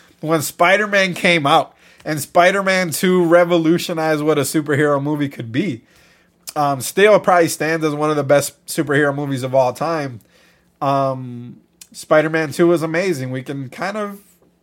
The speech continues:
forget about Spider-Man Three, but a lot of villains came from that movie, especially some of the ones in, in this flick. But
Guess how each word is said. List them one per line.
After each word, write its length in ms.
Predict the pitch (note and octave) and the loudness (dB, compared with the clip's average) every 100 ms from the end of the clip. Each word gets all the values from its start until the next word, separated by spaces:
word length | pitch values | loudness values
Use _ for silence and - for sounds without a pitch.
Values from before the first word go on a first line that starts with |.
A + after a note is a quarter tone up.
| _ _ _ _ | _ _ _ _
forget 340 | - D#3 D3+ | -6 -2 0
about 300 | A#3+ B3 B3 | 0 2 0
Spider-Man 580 | - B3+ A#3+ A#3+ A#3+ A#3+ | 2 0 0 0 -6 -6
Three, 220 | A#3 B3 | -6 -6
but 160 | A3+ F3 | 0 2
a 40 | |
lot 220 | D3 D3 D3+ | 4 4 4
of 80 | |
villains 380 | C#3 D3 C#3+ C3 | 2 -2 -2 -8
came 240 | - C3 D3 | -6 -6 -6
from 180 | F3+ | -6
that 140 | F#3 G3 | -6 -6
movie, 220 | A3 A3+ | -6 -8
especially 640 | F#3 D#3+ D#3 D#3 C#3+ B2 _ _ _ _ - | -2 0 0 -4 -4 -6 _ _ _ _ -12
some 240 | - D#3 | -8 -4
of 60 | C#3 | -2
the 60 | |
ones 240 | C#3+ C#3+ B2+ | -2 -4 -6
in, 300 | C3 B2+ B2 | -8 -10 -10
in 220 | C#3 C3+ | -10 -4
this 160 | D#3 C3+ | -4 -4
flick. 380 | D3 B2+ - | -4 -6 -6
But 340 | - C#3+ C3+ | -2 0 0